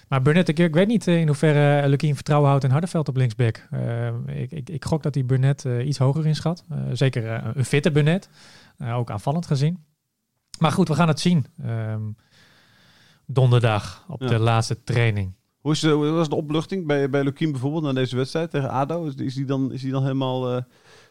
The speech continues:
Speaker 2: me-, merk je dat aan hem? Of merk je, merk je,
Speaker 1: Ja, kijk,
Speaker 2: moeilijk,
Speaker 1: hij,
Speaker 2: moeilijk
Speaker 1: hij,
Speaker 2: bij hem,
Speaker 1: hij
Speaker 2: hè?
Speaker 1: is al een beetje nuchter, hè?
Speaker 2: Ja.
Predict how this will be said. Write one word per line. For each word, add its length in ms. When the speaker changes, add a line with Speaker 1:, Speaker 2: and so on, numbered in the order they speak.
Speaker 2:
me-, 120
merk 240
je 60
dat 140
aan 140
hem? 140
Of 100
merk 220
je, 160
merk 240
je, 100
Speaker 1:
Ja, 40
kijk, 160
Speaker 2:
moeilijk, 720
Speaker 1:
hij, 80
Speaker 2:
moeilijk 120
Speaker 1:
hij, 80
Speaker 2:
bij 100
hem, 80
Speaker 1:
hij 0
Speaker 2:
hè? 60
Speaker 1:
is 100
al 120
een 60
beetje 160
nuchter, 380
hè? 100
Speaker 2:
Ja. 80